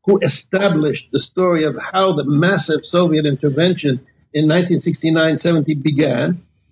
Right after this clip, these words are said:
and Henry Kissinger on the American side,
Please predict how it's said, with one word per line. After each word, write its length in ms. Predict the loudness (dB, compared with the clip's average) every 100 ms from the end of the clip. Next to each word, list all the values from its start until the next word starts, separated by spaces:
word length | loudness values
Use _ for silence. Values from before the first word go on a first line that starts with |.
| _
and 140 | -4 0
Henry 400 | 2 2 0 -2
Kissinger 480 | -4 0 0 2 2
on 120 | 2
the 80 | 2
American 560 | 2 2 0 0 -2
side, 420 | -2 -2 0 0